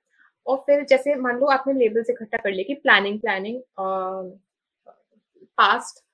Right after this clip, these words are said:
ठीक है? तो आपको पता चल जाएगा कि आप अपने जो आपके ज्यादा amount of thoughts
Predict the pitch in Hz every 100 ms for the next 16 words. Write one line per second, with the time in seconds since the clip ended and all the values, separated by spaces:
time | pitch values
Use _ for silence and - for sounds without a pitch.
0 | _ 285 311 320 302 330 302 277 247 233
1 | 277 349 349 240 226 - - 247 269 262
2 | - - - 285 247 196 220 233 220 220
3 | - 226